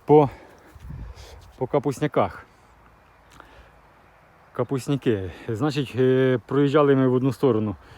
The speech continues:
Часу займало це сім хвилин. Сім хвилин.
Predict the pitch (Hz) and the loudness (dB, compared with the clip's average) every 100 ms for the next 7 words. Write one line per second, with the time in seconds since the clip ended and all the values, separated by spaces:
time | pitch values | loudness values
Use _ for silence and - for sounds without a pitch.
0 | - - - 127 120 123 127 117 104 - | -20 -6 -4 -2 -2 -2 0 0 -2 -6
1 | 101 - _ _ _ - - 131 - 135 | -12 -14 _ _ _ -12 -6 -4 0 0
2 | 151 160 - _ _ _ _ _ _ - | 2 0 -6 _ _ _ _ _ _ -20
3 | - _ _ _ - 135 127 - 131 143 | -20 _ _ _ -10 -6 -4 -2 0 0